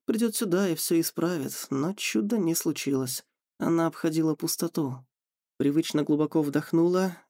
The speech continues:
и начала говорить от диафрагмы, посылая голос вперёд. «Товарищи, мы прошли через испытания!» «Что-то тебя не было с нами в этих испытаниях, комиссар!»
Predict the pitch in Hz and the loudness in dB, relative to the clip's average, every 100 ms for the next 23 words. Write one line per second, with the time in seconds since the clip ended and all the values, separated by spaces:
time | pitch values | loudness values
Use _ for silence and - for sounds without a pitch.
0 | _ 233 226 214 202 185 175 170 160 120 | _ 0 0 2 0 2 2 2 2 0
1 | - - - 139 151 160 - 196 170 123 | -4 -8 -2 0 2 0 2 0 2 0
2 | 123 127 165 214 208 196 175 180 170 - | -2 -2 0 2 4 4 4 4 4 0
3 | - - 156 139 123 - - _ _ _ | -6 -2 2 2 2 -4 -16 _ _ _
4 | - 285 294 262 214 - 160 135 - _ | 2 4 6 4 2 2 0 0 -10 _
5 | _ 285 311 285 269 269 285 277 - 254 | _ 4 6 4 2 2 4 4 4 0
6 | 240 262 285 - 285 226 180 160 156 _ | 2 2 2 4 4 6 4 4 -2 _
7 | _ _ _ _ - - - 190 269 285 | _ _ _ _ -8 -6 4 6 6 4
8 | 285 277 277 269 226 208 208 247 196 196 | 6 8 8 6 4 4 4 6 6 6
9 | 208 202 - 220 254 160 151 - 156 170 | 4 -2 0 4 6 6 4 6 6 6
10 | 247 233 139 | 4 2 2